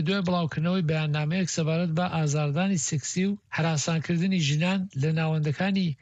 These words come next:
دەست بەسەرکردن و ناردنی نامەیەک لەو پەیوەندیەدا بۆ جاوید ڕەحمان، راپۆرتەری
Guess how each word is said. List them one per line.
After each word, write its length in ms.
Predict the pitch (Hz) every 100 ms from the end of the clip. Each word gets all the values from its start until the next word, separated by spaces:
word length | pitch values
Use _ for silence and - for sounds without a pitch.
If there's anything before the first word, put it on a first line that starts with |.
| -
دەست 160 | 160 147
بەسەرکردن 640 | 151 165 143 - 147 185 202
و 120 | 196 202 _ - 160
ناردنی 480 | 175 160 208 240 208
نامەیەک 380 | 196 175 175 156 165
لەو 120 | 226 -
پەیوەندیەدا 600 | 185 175 160 165 151 156 139
بۆ 80 | 160 135
جاوید 280 | 170 156 151
ڕەحمان، 400 | 147 - 165 196 196 - 151
راپۆرتەری 1000 | 160 - - 170 156 - 214 214 180